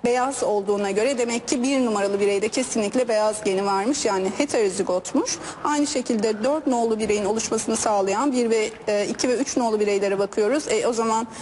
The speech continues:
ikiden kesinlikle beyaz geni geleceğine göre dört nolu bireyde heterozigot olacak.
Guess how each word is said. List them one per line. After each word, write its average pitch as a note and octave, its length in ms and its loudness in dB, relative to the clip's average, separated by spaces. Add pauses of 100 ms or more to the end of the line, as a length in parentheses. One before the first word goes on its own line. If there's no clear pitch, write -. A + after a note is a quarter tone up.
(320)
ikiden A#3+ 400 0
kesinlikle B3 520 0
beyaz B3 320 2
geni G#3 180 0
geleceğine G3+ 460 2
göre B3 260 2
dört C4+ 280 0
nolu G#3 220 0
bireyde G3 280 2
heterozigot G#3 640 0
olacak. A#3 420 0